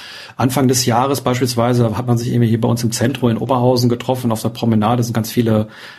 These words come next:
Essensgeschäfte und war mal wieder mexikanisch essen. Und ich habe gesagt, „Oh, ich war schon lange nicht mehr mexikanisch essen“ und, äh, bin dann da mal dahin gegangen und, ähm, da lernt man A, Menschen kennen und, ähm, ich glaube, auch wenn diese Plattformen ausdrücklich nicht als Dating-Plattformen zu verstehen sind und das auch keiner mag,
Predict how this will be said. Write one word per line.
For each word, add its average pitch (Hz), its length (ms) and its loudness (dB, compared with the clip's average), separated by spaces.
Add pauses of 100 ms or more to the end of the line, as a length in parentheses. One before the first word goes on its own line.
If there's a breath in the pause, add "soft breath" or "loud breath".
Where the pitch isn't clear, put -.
Essensgeschäfte 131 680 0
und 117 120 2
war 107 100 2
mal 120 160 4
wieder 117 140 2
mexikanisch 117 640 0
essen. 143 260 0
Und 120 80 4
ich 123 60 -2
habe 120 80 -4
gesagt, 113 180 2
„Oh, - 20 4
ich 120 140 -2
war 127 80 -2
schon 135 160 -4
lange 135 140 0
nicht 131 80 -8
mehr 127 100 2
mexikanisch 127 560 -2
essen“ 135 300 -2
und, 113 260 -2
äh, 113 300 0 (500 loud breath)
bin 127 80 2
dann 131 100 4
da 127 60 4
mal 117 100 4
dahin 107 220 2
gegangen 139 380 0
und, 117 280 0
ähm, 113 480 0
da 107 140 0
lernt 131 200 2
man 127 120 -2
A, 120 120 2
Menschen 120 360 0
kennen 175 480 -2
und, 135 440 -2
ähm, 123 440 2
ich 120 200 -6
glaube, 160 520 0
auch 143 200 -2
wenn 143 100 2
diese 139 160 2
Plattformen 123 380 -2
ausdrücklich 143 580 -2
nicht 156 200 -4
als 123 180 0
Dating-Plattformen 117 800 -2
zu - 80 -10
verstehen 113 480 0
sind 98 240 -2
und 117 100 -2
das 117 120 -2
auch 120 160 -6
keiner 180 300 -2
mag, 127 360 -2